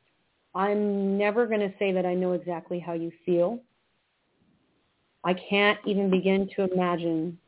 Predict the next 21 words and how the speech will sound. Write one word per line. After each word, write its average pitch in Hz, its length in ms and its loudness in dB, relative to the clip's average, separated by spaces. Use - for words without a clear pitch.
what 180 280 2
you're 190 160 2
going 180 460 0
through 202 460 -4
and 185 140 -2
how 180 180 -4
you 180 140 0
must 175 260 -4
be 170 220 -8
feeling. 160 340 -4
And 175 200 -2
if - 180 -6
you're 190 200 2
open 208 400 0
to 214 140 2
it, 233 240 2
please 196 260 -2
feel 190 200 -2
free 190 140 0
to 180 100 -2
share 185 500 0